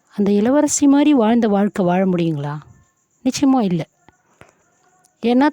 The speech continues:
தனக்குன்னு சில பொறுப்புகள், கடமைகள் எல்லாம் வந்து விடுது. சில காலங்களுக்கு பிறகு மகாராணி மாதிரி வாழ்வா. ஆனா, மகாராணி மாதிரி வாழ்ந்தாலும் ஆனந்தமா இருப்பான்ன்றது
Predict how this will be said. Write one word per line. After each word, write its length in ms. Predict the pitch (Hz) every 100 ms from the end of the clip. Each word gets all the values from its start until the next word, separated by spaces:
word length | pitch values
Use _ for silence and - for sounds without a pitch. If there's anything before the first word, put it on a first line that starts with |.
| 277
தனக்குன்னு 360 | 254 247 277
சில 260 | 277 262 226
பொறுப்புகள், 560 | - 233 208 220 202 226
கடமைகள் 640 | 226 214 220 208 190 208 226 _ _
எல்லாம் 300 | 208 196 202
வந்து 240 | 220 185 175
விடுது. 220 | 165 147 - _ _ _ _ _ _ _ _ _ _ _ _ _ _ -
சில 220 | - 320
காலங்களுக்கு 600 | 311 302 311 320 311 302
பிறகு 280 | 269 285 294
மகாராணி 560 | 254 196 277 311 311 277
மாதிரி 320 | 262 302 294
வாழ்வா. 360 | 254 254 233 - _ _ _ _ _ - - _ _ _ _
ஆனா, 440 | 214 254 247 254 294 _ _ _
மகாராணி 560 | - 190 214 269 277 269
மாதிரி 280 | 262 285 311
வாழ்ந்தாலும் 880 | 247 247 262 254 254 269 214 247 - _ _ _ _ _ _ _ _ _ _
ஆனந்தமா 560 | - 247 254 262 285 269
இருப்பான்ன்றது 840 | 247 - 262 240 202 196 208 170